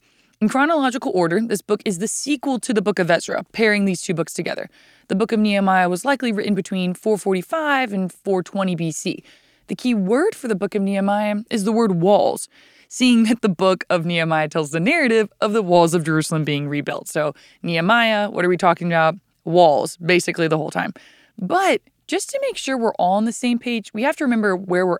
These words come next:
at in Israel's story. Way before this, don't forget, David was king of Israel, reigning in glory and power.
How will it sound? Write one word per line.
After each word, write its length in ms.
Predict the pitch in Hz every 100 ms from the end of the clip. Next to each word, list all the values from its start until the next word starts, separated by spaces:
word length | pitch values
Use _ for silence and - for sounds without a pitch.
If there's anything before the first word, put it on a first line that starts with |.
| -
at 240 | 156 180
in 180 | 240 240
Israel's 400 | 254 247 277 269
story. 440 | - 302 311 339 349 - _ _ _
Way 320 | 170 185 226
before 360 | 262 247 190 165
this, 240 | 156 160
don't 200 | 190 180
forget, 340 | 165 160 151 - _ _ _ 170
David 380 | 190 202 233
was 180 | 175 170
king 340 | - - 196 214
of 120 | 170
Israel, 360 | 156 160 - -
reigning 340 | 175 196 185
in 120 | 175 160
glory 420 | 170 170 170 165
and 100 | 156
power. 380 | 143 - -